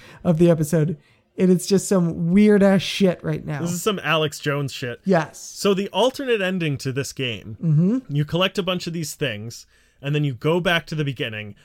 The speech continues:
Speaker 2: you find a hatch, you go down, and you put in this insane combination that's like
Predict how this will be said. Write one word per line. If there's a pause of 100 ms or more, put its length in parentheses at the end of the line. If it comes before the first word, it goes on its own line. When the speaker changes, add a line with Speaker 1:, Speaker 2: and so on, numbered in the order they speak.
(120)
Speaker 2:
you
find
a
hatch,
you
go
down,
and
you
put
in
this
insane
combination (380)
that's
like